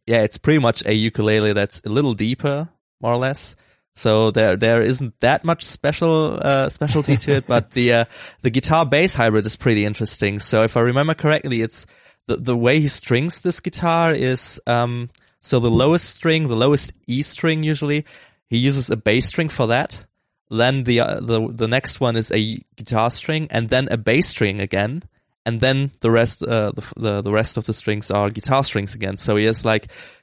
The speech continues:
uh, two strings of bass to work with, and they, they are, they're intertwined. And I think s-, on some of his, some of his guitars, he actually separated the pickups, so some of them only pick up the,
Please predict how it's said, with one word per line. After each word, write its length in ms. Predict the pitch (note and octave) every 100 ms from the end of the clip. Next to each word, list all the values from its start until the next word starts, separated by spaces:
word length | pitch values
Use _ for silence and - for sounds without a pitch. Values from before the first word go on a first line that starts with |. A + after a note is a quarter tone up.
| _ -
uh, 260 | G#2 G2+ - _ -
two 180 | D3+
strings 400 | - - C3+ C3
of 140 | A2+ -
bass 320 | A2+ B2+ -
to 100 | -
work 320 | C3 C3+ -
with, 280 | C#3 C3 - -
and 420 | G#2 G#2 A2 G#2+
they, 300 | G#2 G#2+ G#2
they 240 | G2+ G2+ G2+
are, 160 | G2
they're 200 | G2 G2+ F#2+
intertwined. 800 | - C3 - A#2 A#2 A#2+ A#2+ -
And 220 | G#2+ G#2 - - _ -
I 80 |
think 280 | - C#3+ C3
s-, 100 | -
on 120 | - A2+
some 200 | B2+ B2+
of 120 | A#2+
his, 200 | B2+ - - A2
some 280 | - B2+
of 100 | B2
his 160 | B2+ A#2+
guitars, 460 | B2+ B2 A#2 A#2 -
he 220 | A2 G2+
actually 340 | G#2+ - A2+
separated 640 | A2 - A2+ C3 A#2+ A#2+ A2
the 80 | -
pickups, 520 | - C3+ C#3 C3 -
so 320 | - A2 G#2
some 240 | - A#2+
of 160 | A#2+ A2
them 180 | A2+ A2
only 220 | A2 G#2+
pick 240 | - -
up 140 | G#2+ -
the, 260 | - D#2+